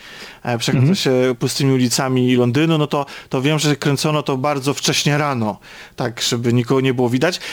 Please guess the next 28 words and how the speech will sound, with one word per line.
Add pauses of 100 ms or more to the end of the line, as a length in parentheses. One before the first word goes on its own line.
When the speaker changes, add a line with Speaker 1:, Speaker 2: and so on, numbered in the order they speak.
(100)
Speaker 1:
Jak, (180)
e,
e,
jak
kręcono, (360)
e, (180)
Angel
A, (420)
film
Luca
Besson,
taki
czarno-biały, (360)
to
wiem,
że
też
bardzo
długo
kręcono
ten
film,
bo
ten
film
też
jest
pozbawiony